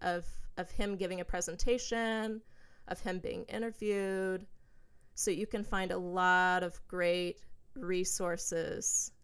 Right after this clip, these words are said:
a lot of great information in those videos and those books that he's written. So our group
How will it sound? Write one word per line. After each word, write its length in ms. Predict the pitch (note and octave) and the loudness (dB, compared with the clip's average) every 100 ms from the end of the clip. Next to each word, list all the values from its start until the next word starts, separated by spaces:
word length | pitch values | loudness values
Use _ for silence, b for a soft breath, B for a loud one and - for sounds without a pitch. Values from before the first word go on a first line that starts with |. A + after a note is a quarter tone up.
| - | -6
a 60 | |
lot 360 | F3 F#3 F#3 F#3+ | 0 4 6 4
of 100 | F#3 | 0
great 240 | - F3+ | 0 0
information 1120 | D#3+ F3 - E3+ E3+ F3+ - E3 F3 - G3 G#3 - | 0 -4 -6 -6 -4 -4 -4 -4 -4 -6 -8 -10 -6
in 180 | F#3 F#3 | -4 0
those 260 | F3 F3 - | 0 0 0
videos 540 | F3+ F3 E3+ E3+ E3+ | -2 2 2 2 0
and 100 | F3 | -2
those 180 | E3+ E3+ | -2 -2
books 300 | - E3+ - | -6 -6 -6
that 120 | - | -4
he's 240 | - E3+ - | -4 -4 -4
written. 440 | - - - G3+ - - - - - - - | -6 -6 -8 -8 -10 -12 -18 -20 -20 -20 -14
So 300 | - - G3+ - | -4 0 2 4
our 160 | A3+ | 4
group 540 | A#3+ A3+ G3 G3 - | 6 4 2 0 -4